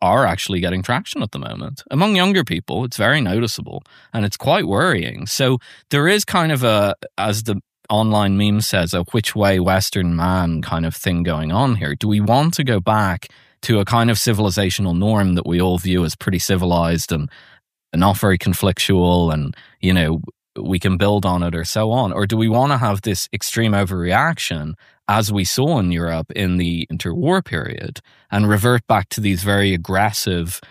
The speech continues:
they're not liberal <laughs> ideas, that's for sure, but they're not Western historic civilizational norms either.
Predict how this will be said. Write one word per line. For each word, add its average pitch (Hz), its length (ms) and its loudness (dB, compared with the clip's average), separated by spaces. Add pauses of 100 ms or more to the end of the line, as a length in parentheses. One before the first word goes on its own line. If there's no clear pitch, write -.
(140)
they're 120 160 2
not 123 260 2
liberal 123 380 0
<laughs> 87 120 -4
ideas, 98 520 -6
that's 90 260 -6
for 92 160 -6
sure, 85 320 -6 (220)
but 123 160 -2
they're 131 180 2
not 147 440 2 (100)
Western 117 760 -2
historic 104 640 0
civilizational 104 840 0
norms 80 320 -4
either. 101 320 -2